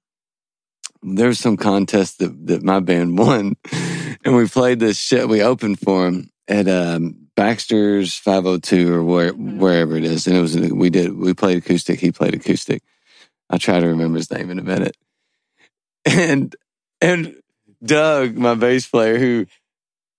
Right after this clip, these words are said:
Speaker 1: rarely talks. I mean, 'cause I'll be like, "Hey, I got a tune. Say something." And the stage will be silent. This is back in the day. And, and nobody would talk and be like, "This is terrible." We're playing that gig.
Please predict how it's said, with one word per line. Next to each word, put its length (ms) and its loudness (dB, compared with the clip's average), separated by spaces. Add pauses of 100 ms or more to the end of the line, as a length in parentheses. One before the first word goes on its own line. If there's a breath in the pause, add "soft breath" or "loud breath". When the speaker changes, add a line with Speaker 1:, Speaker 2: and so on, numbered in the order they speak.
(200)
Speaker 1:
rarely 540 2
talks. 460 -2
I 40 0
mean, 200 0
'cause 120 -6
I'll 140 2
be 100 2
like, 260 0 (240)
"Hey, 400 -2 (120)
I 80 -2
got 140 2
a 60 0
tune. 400 -2
Say 300 0
something." 560 -6 (120)
And 340 0 (120)
the 80 0
stage 300 2
will 80 -2
be 100 0
silent. 540 -6
This 160 -2
is 60 -10
back 260 0
in 60 -4
the 80 -6
day. 240 -10 (880 soft breath)
And, 180 2
and 100 2
nobody 280 2
would 140 0
talk 260 0
and 100 -2
be 60 0
like, 160 -2
"This 200 -2
is 100 -10
terrible." 500 0 (1300)
We're 100 2
playing 340 2
that 240 0
gig. 440 0